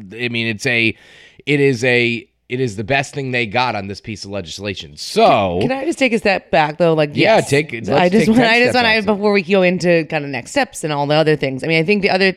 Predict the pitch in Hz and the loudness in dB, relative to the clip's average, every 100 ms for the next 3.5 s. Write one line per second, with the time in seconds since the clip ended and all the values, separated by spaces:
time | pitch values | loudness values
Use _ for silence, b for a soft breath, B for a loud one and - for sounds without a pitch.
0 | - 190 - 392 226 - 185 165 120 87 | -6 -12 -8 -4 -4 -2 -2 -2 -4 -6
1 | - - - 151 135 135 180 208 226 220 | -8 -12 -8 -8 -6 -8 -8 -6 -2 -2
2 | 220 b b b b b - - - 170 | -4 b b b b b -12 -10 -8 -4
3 | 131 143 131 107 - | -2 -2 -8 -14 -16